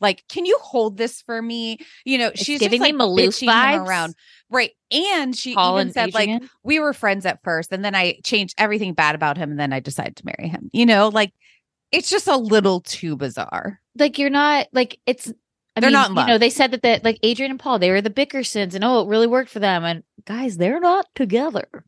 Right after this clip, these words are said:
Speaker 1: Didn't work for them. Yeah.
Speaker 2: It's, you know, is this, was this the, the relationship that came on the show to get divorced?
Speaker 1: That is kind of, like, the interesting part right now, because we have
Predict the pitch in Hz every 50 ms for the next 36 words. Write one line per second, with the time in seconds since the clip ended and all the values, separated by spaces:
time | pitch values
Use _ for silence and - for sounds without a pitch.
0 | _ _ 175 175 151 151 123 - - - _ - - - - 247 262 269 277 269
1 | 277 - - - - - 269 349 339 254 214 185 185 180 180 175 - 208 214 185
2 | 202 233 240 226 - - - - - - _ 208 202 190 196 214 233 226 - -
3 | 233 - - - - _ - 202 180 202 190 190 190 185 185 202 196 196 202 202
4 | - 220 202 - 180 - - 208 202 190 196 190 190 180 - 208 190 185 180 196
5 | 180 - 185 185 190 196 214 220 - - - - _ _ _ _ _ _ _ _
6 | _ _ _ _ _ _ _ _ _ _ _ _ _ _ _ _ _ _ - 226
7 | 196 226 220 226 247 277 294 - - 247 247 254 - - 214 202 208 202 180 202
8 | 190 170 196 - - 170 160 - 185 180 - - 185 170 156 156 156 - - 160
9 | 160 151 165 156 147 156 156 160 165 151 147 - _ - - _ _ _ _ _
10 | _ _ _ _ _ _ _ _ _ 196 208 226 208 202 208 214 214 190